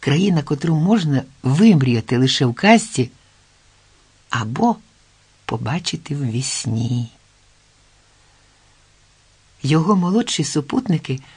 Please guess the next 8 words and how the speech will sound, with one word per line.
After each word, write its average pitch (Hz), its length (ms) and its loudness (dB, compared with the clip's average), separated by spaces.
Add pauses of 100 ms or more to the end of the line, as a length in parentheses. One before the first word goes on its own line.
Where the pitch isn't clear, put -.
(400)
теж 196 240 2
завмерли 139 680 -2 (400)
від 143 180 0
зачудування 127 840 -2 (920)
і 143 100 -2
довго 156 340 0
стояли 147 520 -4
мовчки, 135 760 -6